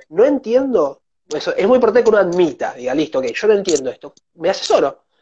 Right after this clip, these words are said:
Voy a un médico, por ahí al principio necesitas del médico y ya después no lo necesites. Que el médico te diga una cosa, no es que es, "Listo, es lo que hace el médico", ya, no, no. O sea, es mucho más, más simple, es como tipo, "Me asesoro", es lo que estamos hablando, información, viene información, viene información,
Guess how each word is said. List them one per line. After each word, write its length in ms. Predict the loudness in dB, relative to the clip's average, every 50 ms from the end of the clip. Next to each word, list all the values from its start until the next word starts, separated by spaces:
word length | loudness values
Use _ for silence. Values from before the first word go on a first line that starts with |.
| _ _ _ -2
Voy 100 | 2 2
a 60 | 4
un 40 | 6
médico, 260 | 4 4 4 2 2
por 100 | 2 0
ahí 80 | 0
al 60 | 0 -2
principio 280 | -4 -4 -2 0 2
necesitas 280 | 2 2 2 2 0 0
del 120 | 0 0 2
médico 380 | 2 2 2 0 -4 -6 -6
y 20 | -6
ya 80 | -6 -10
después 260 | -12 -10 -12 -12 -4 -2
no 100 | 0 2
lo 120 | 2 2
necesites. 680 | 0 0 -4 -6 -8 -8 -8 -8 -8 -10 -16 -16 -18 -20 -20 -20 _ _ _ _ _ _ _ _ _ _ _ _
Que 100 | 0 2
el 60 | 4
médico 240 | 4 4 4 4 4
te 80 | 6 6
diga 100 | 6 6
una 200 | 4 2 2 2
cosa, 280 | 2 2 2 2 0
no 80 | 0 0
es 80 | 0
que 160 | 0 -2 -2 -2
es, 260 | -2 -6 -10 -16 _ _ _ _ _ -2
"Listo, 460 | 0 2 2 0 -2 -2 0 0 2
es 100 | 2 2
lo 140 | 2 0 0
que 180 | 0 -2 -2
hace 420 | 0 0 0 0 -2 -4 -2 0 0
el 120 | 0 2
médico", 340 | 4 4 4 4 4 2 0
ya, 180 | 0 0 0
no, 200 | 0 2 2 2 2
no. 160 | 0 -2 -6 -8 -16 _ _ _ _ _ _ _
O 60 | -20
sea, 280 | -6 -4 0 0 2 4
es 160 | 2 2 2
mucho 240 | 0 -2 0 2 2
más, 300 | 2 2 0 -4 -8 -4
más 180 | -4 -2 -2 0
simple, 240 | 0 0 0 -2
es 60 | 0 0
como 140 | 0 0
tipo, 260 | 0 -2 -2 -2 -2 0
"Me 120 | 0 0
asesoro", 640 | 2 0 -2 0 2 4 4 4 6 4 2 0 -2 _ _ _ _ _ _
es 100 | 0 2
lo 80 | 2 2
que 60 | 2
estamos 280 | 4 4 4 2 4 2
hablando, 240 | 0 0 2 2 0
información, 600 | 0 2 2 2 2 2 2 2 2 2 2 4
viene 180 | 2 2 2
información, 640 | 2 -2 -2 -2 -2 -2 -4 -4 0 2 2 2 2
viene 180 | 2 0 0
información, 540 | 0 0 0 0 0 0 2 4 4 4 4